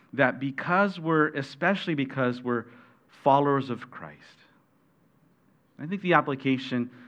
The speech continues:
again, to us, but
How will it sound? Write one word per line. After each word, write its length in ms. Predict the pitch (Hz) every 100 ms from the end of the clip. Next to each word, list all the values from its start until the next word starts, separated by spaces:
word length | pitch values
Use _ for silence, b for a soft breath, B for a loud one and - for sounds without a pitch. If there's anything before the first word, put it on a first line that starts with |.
| B B - _ _ -
again, 440 | 131 135 127 120 - - _ _ _
to 260 | - 170 151
us, 280 | 135 143 143
but 360 | 117 120 117